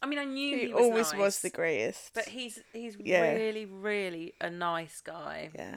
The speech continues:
Speaker 2: I want to do
Speaker 1: Mm.
Speaker 2: that one face to face. If you're listening, Matthew J. Pateman, I know you don't listen. Uh, if you're listening, <laughs>
Speaker 1: <laughs>
Speaker 2: I wanna do that one with, in the,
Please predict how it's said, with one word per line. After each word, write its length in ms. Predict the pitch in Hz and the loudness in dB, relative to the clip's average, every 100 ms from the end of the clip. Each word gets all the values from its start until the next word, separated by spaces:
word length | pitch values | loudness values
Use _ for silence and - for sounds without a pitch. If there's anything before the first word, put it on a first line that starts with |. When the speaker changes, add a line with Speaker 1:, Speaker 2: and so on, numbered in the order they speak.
| - | -4
Speaker 2:
I 80 | 214 | 0
want 200 | 226 208 | 2 0
to 60 | - | 0
do 100 | 214 | 0
Speaker 1:
Mm. 20 | |
Speaker 2:
that 140 | 190 | 0
one 140 | 185 196 | -2 -4
face 300 | - 180 - | -2 -2 -4
to 80 | - | -12
face. 420 | - 165 - - | -6 -4 -4 -8
If 100 | 208 | -2
you're 80 | 233 | 2
listening, 400 | 240 - 247 220 | 2 2 0 0
Matthew 260 | 208 - - | 0 -2 -6
J. 160 | - - | -4 -2
Pateman, 520 | - 196 - 185 202 - - - - _ - | 0 0 0 -4 -4 -12 -20 -20 -20 _ 0
I 80 | |
know 80 | 220 | 2
you 140 | 160 160 | 2 2
don't 180 | 143 | -2
listen. 320 | - - - 190 - _ _ _ - - - - - | -4 -8 -10 -12 -16 _ _ _ -20 -20 -20 -20 0
Uh, 160 | - 214 - | 6 8 8
if 140 | - | 8
you're 100 | 247 | 10
listening, 480 | 247 - 226 214 226 | 10 10 8 10 8
<laughs> 640 | 226 - 277 294 240 262 - | 10 10 12 10 6 0 -2
Speaker 1:
<laughs> 400 | 220 - - - | -6 -6 -6 4
Speaker 2:
I 80 | 226 | 6
wanna 200 | 233 233 | 6 4
do 120 | 240 | 4
that 160 | 214 190 | 4 4
one 180 | 202 | 2
with, 160 | 196 - _ - | 0 -2 _ 0
in 160 | 202 196 | 2 2
the, 120 | 175 | -2